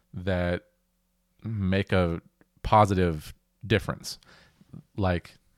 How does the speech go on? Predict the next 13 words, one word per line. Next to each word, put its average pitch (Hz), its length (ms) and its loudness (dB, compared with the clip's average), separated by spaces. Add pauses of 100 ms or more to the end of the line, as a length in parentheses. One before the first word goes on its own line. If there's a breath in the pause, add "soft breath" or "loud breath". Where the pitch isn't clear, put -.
(160)
the 98 180 -8
things 127 400 -2
that 110 180 0
I 104 120 4
had 95 200 0
discovered 92 420 -4
for 95 120 -8
myself, 113 600 2 (640 soft breath)
the 92 400 -8
knowledge 101 560 2
that 98 160 -2
I 87 180 -2
had, 87 540 -8